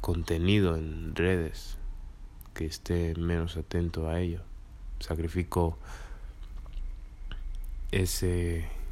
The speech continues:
deseo de compartir ese veinticuatro siete frente a la cámara diciendo: "Estoy haciendo esto, estoy haciendo lo otro"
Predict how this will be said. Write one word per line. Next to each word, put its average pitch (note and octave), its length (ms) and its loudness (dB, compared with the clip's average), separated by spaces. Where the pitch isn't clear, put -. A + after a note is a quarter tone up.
deseo F2 500 2
de E2+ 80 4
compartir E2+ 600 0
ese E2+ 640 2
veinticuatro E2+ 680 2
siete E2+ 380 2
frente E2+ 360 2
a D#2 40 0
la D#2 120 -2
cámara E2 420 2
diciendo: E2 400 0
"Estoy E2 220 0
haciendo E2+ 340 2
esto, F2+ 220 0
estoy F2+ 160 0
haciendo E2+ 300 0
lo F2 120 6
otro" A#2+ 320 6